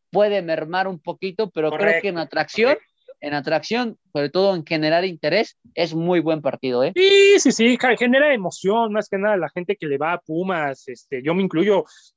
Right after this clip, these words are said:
Speaker 2: ge-, genera emoción ver ese tipo de rivales. Bien lo
Speaker 1: No,
Speaker 2: comentas
Speaker 1: y,
Speaker 2: tú.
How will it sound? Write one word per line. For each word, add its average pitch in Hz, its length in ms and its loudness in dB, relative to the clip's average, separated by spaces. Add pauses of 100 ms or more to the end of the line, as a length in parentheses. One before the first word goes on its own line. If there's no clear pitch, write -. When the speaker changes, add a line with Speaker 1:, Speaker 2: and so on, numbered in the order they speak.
(140)
Speaker 2:
ge-, 175 180 -6
genera 190 280 2
emoción 202 520 2
ver 196 120 4
ese 185 120 -6
tipo 214 240 2
de 196 80 6
rivales. 160 460 -2
Bien 302 180 0
lo 349 80 2
Speaker 1:
No, 254 60 -2
Speaker 2:
comentas 277 380 2
Speaker 1:
y, - 20 -8
Speaker 2:
tú. 339 160 0